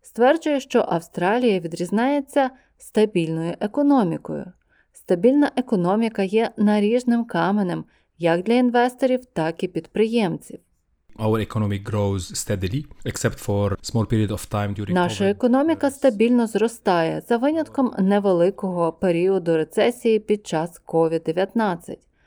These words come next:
Speaker 1: Однак протягом останніх трьох десятиліть або близько того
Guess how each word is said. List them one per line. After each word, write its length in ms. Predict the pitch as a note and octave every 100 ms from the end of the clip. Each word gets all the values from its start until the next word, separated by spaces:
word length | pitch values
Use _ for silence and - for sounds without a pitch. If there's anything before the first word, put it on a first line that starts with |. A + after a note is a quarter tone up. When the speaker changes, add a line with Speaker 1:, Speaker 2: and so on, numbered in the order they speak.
| _ _ -
Speaker 1:
Однак 500 | F#3 F3 F3 E3 -
протягом 600 | F#3+ F3+ E3+ E3 F3 E3+
останніх 680 | F#3 G3 - B3 B3+ B3+ - _
трьох 360 | - F3+ E3+ E3
десятиліть 720 | E3+ E3+ F3 A3 B3+ D#4+ - _ _ -
або 240 | A3 G#3
близько 500 | G3+ F3+ E3 - -
того 420 | E3 A#3 C4+ C4